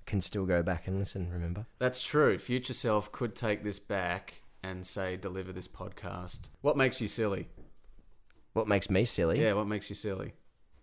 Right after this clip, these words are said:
Speaker 2: What makes you do silly things?
Speaker 1: What makes me do silly things?
Speaker 2: Yeah.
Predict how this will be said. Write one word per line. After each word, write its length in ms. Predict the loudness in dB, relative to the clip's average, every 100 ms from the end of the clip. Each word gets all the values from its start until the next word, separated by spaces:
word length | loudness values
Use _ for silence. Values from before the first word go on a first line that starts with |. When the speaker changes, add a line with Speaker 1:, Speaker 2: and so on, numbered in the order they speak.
| -20 -20 _ _ _
Speaker 2:
What 100 | -4
makes 200 | -4 -4
you 60 | -4
do 140 | -4
silly 300 | -2 -4 -4
things? 440 | -6 -8 -10 -12 0
Speaker 1:
What 60 | 4
makes 160 | 8
me 60 | 8
do 180 | 10 8
silly 280 | 8 6
things? 380 | 6 6 6 4
Speaker 2:
Yeah. 100 | -2